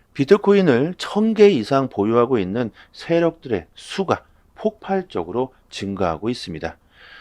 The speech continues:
기관들이 본격적으로 비트코인 매집에 열을 올리고 있고, 비트코인 현물 이티에프가 출시되고 미국 역사상 최고의 인기를 끌고 있습니다.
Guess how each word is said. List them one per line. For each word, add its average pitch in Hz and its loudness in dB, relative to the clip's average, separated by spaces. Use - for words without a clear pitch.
기관들이 127 4
본격적으로 104 -2
비트코인 107 -6
매집에 101 -6
열을 120 4
올리고 135 0
있고, 123 -2
비트코인 196 6
현물 202 6
이티에프가 151 2
출시되고 101 2
미국 156 0
역사상 101 0
최고의 180 4
인기를 117 0
끌고 135 0
있습니다. 98 -6